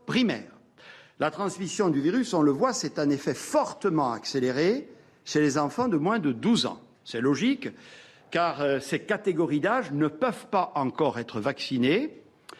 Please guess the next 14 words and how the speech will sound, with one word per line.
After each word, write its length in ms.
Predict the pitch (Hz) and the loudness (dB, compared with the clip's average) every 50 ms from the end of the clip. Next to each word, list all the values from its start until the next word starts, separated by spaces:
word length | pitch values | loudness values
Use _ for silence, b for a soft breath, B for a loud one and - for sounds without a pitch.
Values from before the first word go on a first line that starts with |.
| B B B B | B B B B
et 100 | 165 156 | -2 0
sont 240 | - - 202 180 - 196 - - | 0 0 0 0 -2 -4 -4 2
aussi 380 | 208 208 214 208 - - 269 247 | 2 2 2 2 -2 -2 -2 -2
beaucoup 320 | 151 180 208 196 - 196 | 2 0 0 0 -2 -6
plus 400 | 165 214 240 240 180 - - - - | -6 -2 0 0 0 0 -4 -8 -10
dépistées 680 | 123 104 - 233 226 - 190 160 - - - 165 190 214 | -4 0 0 0 0 0 -6 -8 -8 -4 0 0 0 0
compte 360 | - 165 147 131 - 151 143 - | 2 -2 -2 -2 -2 -4 -6 -2
tenu 480 | - 139 135 143 196 240 254 254 247 B B B B B B B B | -2 0 0 2 4 4 2 2 0 B B B B B B B B
des 100 | 143 151 | -2 -2
protocoles 460 | - 156 151 - 139 127 - 220 226 | 0 0 -2 0 0 0 0 0 0
appliqués 340 | 185 - - 143 131 - 233 | 0 -2 -4 -8 -4 -2 -2
en 80 | 208 | -2
milieu 240 | 185 185 180 196 202 | -2 -2 -2 -2 -2
scolaire. 480 | - - - - 127 104 - - - | -4 -2 -2 -2 -2 -2 -4 -12 -16